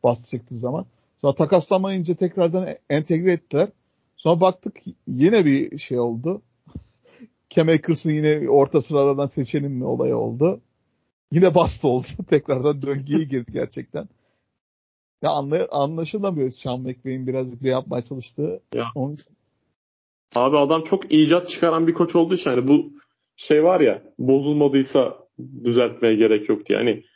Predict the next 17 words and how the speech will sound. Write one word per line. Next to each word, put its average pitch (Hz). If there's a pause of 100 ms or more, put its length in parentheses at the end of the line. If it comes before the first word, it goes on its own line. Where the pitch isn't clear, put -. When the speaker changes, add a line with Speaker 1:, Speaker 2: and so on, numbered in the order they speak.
(260)
Speaker 2:
adam 160 (520)
zaten 185
bu 180
tip 190
şeyleri 190
tutturduğu 185
zaman 151
diyorsun 156
ki 135
ya 110
büyük 135
koç 113
vesaire 120
gibi. 101 (160)
Bir 151
de 170
takımın 180